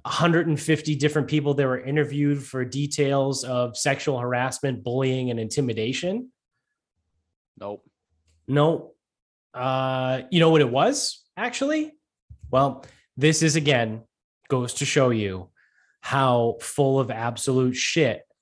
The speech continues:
Speaker 1: N F L owners are and how every single one of them is a piece of shit.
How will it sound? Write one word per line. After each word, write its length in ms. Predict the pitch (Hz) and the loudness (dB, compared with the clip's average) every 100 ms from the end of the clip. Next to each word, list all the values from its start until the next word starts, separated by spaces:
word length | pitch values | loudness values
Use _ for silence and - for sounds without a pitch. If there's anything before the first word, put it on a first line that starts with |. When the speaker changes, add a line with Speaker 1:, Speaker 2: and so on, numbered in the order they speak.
| - | -8
Speaker 1:
N 120 | 123 | -4
F 160 | 123 107 | -4 -2
L 200 | 123 110 | -2 -2
owners 400 | 113 117 131 131 | -2 -2 -2 -2
are 380 | 139 135 151 156 _ _ _ | -2 -2 -2 -6 _ _ _
and 100 | 123 | -6
how 240 | 110 123 113 | -2 -2 -2
every 280 | 131 139 139 | -2 0 0
single 280 | - 147 135 | 2 0 0
one 180 | 127 123 | -2 -2
of 80 | |
them 160 | 120 117 | -4 -6
is 140 | 110 | -6
a 40 | 101 | -8
piece 260 | 107 98 | -6 -6
of 60 | 101 | -6
shit. 260 | - 90 | -8 -10